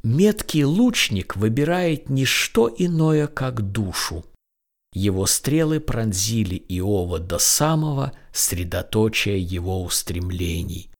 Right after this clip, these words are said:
Шокирующая метафора в шестнадцать тринадцать изображает Божьи стрелы,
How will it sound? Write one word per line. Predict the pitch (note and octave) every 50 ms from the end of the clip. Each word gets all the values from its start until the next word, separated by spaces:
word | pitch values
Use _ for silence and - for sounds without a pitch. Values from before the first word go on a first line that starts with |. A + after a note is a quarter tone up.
| _ _ _ _ _ _ _ _ _ _ _ _ -
Шокирующая | - - - - - C#3+ C#3+ - - - A3+ A3 G#3+ G3+ F#3+ F3+ E3 - - - - E3 D#3 D3+
метафора | C#3 C3+ C#3 C3+ C3+ - F3+ F3+ F3 D#3 - - A2+ G2+ G2 F2
в | - -
шестнадцать | - - A#2+ G#2+ - - - C#3+ D3+ D#3 D3 - - - - G2+ - - -
тринадцать | A2+ G2 F#2+ A2 C#3+ F3 F#3+ F3 D#3 - - - D#2+ - - - - - - _ _ _ _ _ - -
изображает | - A#2+ A#2 A2 - C#3+ C3 B2 D3+ E3 E3 D3+ F3+ G3 G3+ G3 F3+ E3 C3+
Божьи | A#2 A2 G#2+ D3+ E3 F3 E3+ A#2+ A2 A2 A#2 A2
стрелы, | - - - - E3 F3 F#3+ F#3+ E3 C3 A2 G2 E2